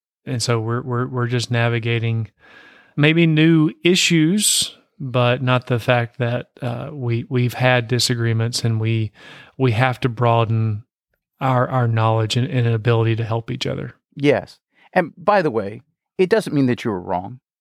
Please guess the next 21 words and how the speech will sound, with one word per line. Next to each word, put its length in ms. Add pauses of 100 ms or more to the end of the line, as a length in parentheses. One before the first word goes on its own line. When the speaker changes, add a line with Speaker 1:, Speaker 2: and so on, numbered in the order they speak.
(480)
Speaker 2:
It 100
doesn't 280
mean 140
that 140
they're 160
right. 400 (840)
It 140
doesn't 320
mean 200
that, 200
that 220
you 80
can't 300
agree 260
to 80
disagree. 600 (500)
Speaker 1:
Yeah. 160 (600)
Speaker 2:
Love 220
each 160
other 220
enough 560